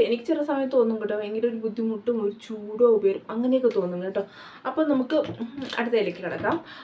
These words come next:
അടുത്ത വരുമ്പോഴത്തേക്ക് നമുക്ക് മെയിനായിട്ട് നമുക്ക് പൊട്ട് വെച്ച് കൊടുക്കാം അല്ലേ? നമ്മുടെ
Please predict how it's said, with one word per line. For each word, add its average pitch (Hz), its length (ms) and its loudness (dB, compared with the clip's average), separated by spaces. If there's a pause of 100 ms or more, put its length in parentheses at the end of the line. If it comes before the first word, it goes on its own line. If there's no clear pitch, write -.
(120)
അടുത്ത 233 220 -4
വരുമ്പോഴത്തേക്ക് 226 520 0
നമുക്ക് 190 240 -6 (380)
മെയിനായിട്ട് 196 520 -2 (160)
നമുക്ക് 196 320 -14
പൊട്ട് 247 300 0
വെച്ച് - 160 4
കൊടുക്കാം 180 300 -4
അല്ലേ? 240 180 4 (1040)
നമ്മുടെ 214 280 -4